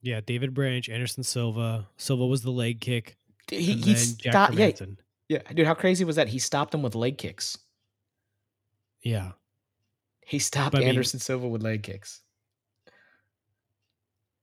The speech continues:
Speaker 1: Yeah. I, you know, I, I, I, I don't think he is the dark horse yet.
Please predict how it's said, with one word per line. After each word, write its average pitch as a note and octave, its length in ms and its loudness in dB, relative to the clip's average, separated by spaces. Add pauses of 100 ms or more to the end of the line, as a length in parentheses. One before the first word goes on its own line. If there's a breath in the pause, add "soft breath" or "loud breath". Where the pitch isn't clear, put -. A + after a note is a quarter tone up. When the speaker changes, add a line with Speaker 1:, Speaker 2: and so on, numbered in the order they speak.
(340)
Speaker 1:
Yeah. G3 240 0 (1040)
I, D3 160 6
you D3 200 4
know, C3+ 140 2
I, C3 60 0
I, B2 380 -2
I, B2+ 240 -2
I C3+ 40 0
don't C#3 340 -2
think C3+ 220 -2
he B2+ 480 -4
is A#2 480 -2
the A2+ 100 -8
dark G#2+ 300 -6
horse - 340 -6
yet. F2 320 -12